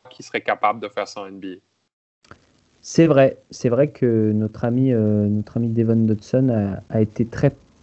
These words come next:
Speaker 2: très régulier cette année. Il n'a qu'une seule fois scoré moins de dix points. Quand même d'une régularité assez exemplaire, hein.
Speaker 1: Mhm. Ça, ça me rassure beaucoup pour un meneur.
Speaker 2: À ce niveau, euh, c'est vrai que c'est, c'est vraiment pas mal du tout.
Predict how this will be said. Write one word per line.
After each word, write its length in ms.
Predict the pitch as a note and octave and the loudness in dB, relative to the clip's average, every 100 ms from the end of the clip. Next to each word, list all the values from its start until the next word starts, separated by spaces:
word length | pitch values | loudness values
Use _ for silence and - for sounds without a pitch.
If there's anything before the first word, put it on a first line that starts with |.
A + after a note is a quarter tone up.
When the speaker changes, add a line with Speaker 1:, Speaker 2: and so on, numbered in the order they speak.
| - - - _ - | -20 -20 -20 _ -4
Speaker 2:
très 160 | - | 2
régulier 720 | C3 A#2 C3 B2+ B2+ A#2+ C3+ | 4 4 2 2 0 4 2
cette 220 | D3+ - A#2+ | 2 0 0
année. 300 | A#2+ C#3+ - | 2 0 0
Il 160 | C3 A#2 | 0 2
n'a 220 | A#2 - _ _ _ _ _ - | 0 -2 _ _ _ _ _ -4
qu'une 280 | - G#3+ G3 | 0 2 0
seule 320 | - E3 D3 | 0 0 0
fois 340 | - D3+ D3+ | -2 2 2
scoré 600 | D#3 - - B2+ B2+ C3+ - | 0 -10 0 2 2 -2 -2
moins 240 | B2+ C3 | 0 2
de 120 | C3 | 2
dix 200 | A#2+ B2 | 0 -6
points. 320 | B2 - G#2+ G#2+ _ _ _ _ _ _ _ _ _ _ _ _ - | -12 -6 -6 -6 _ _ _ _ _ _ _ _ _ _ _ _ -4
Quand 80 | |
même 140 | A2+ B2+ | 0 0
d'une 220 | G#2+ G2+ | -2 -4
régularité 720 | G2+ A2 A2 A2 G#2+ A2+ C#3 | -2 -2 0 0 0 -2 -2
assez 260 | A2+ - A#2 | -2 -4 -8
exemplaire, 520 | A2+ A#2 A#2 G2+ F2 | -6 -6 -6 -8 -8
hein. 360 | F#2+ - - C3 | -12 -14 -6 -2
Speaker 1:
Mhm. 260 | B2 B2 G#2+ _ _ _ - | -2 -2 -6 _ _ _ -8
Ça, 160 | - D#3+ | 0 2
ça 120 | E3 | 2
me 100 | D3 | 0
rassure 300 | C3 - E3 | 0 0 -4
beaucoup 240 | D3 - | -4 -10
pour 180 | F3 D3+ | -6 -4
un 80 | C3 | -4
meneur. 380 | B2+ A#2 G#2+ F2+ _ _ _ _ _ _ _ _ | -6 -10 -12 -14 _ _ _ _ _ _ _ _
Speaker 2:
À 100 | - | -14
ce 200 | A2 - | -12 -6
niveau, 400 | G2 G2+ G#2+ C#3+ | -6 -2 2 2
euh, 240 | A#2+ G#2+ G2 | 2 0 -6
c'est 180 | - A2+ | -10 -6
vrai 140 | B2+ | -6
que 100 | - | -6
c'est, 240 | - G#2 A2+ | -8 -8 -8
c'est 200 | - G#2 | -8 -6
vraiment 200 | A#2 C3 | -4 -2
pas 160 | - | -2
mal 140 | A#2+ A#2 | -2 -4
du 120 | A2+ | -6
tout. 260 | - - | -12 -20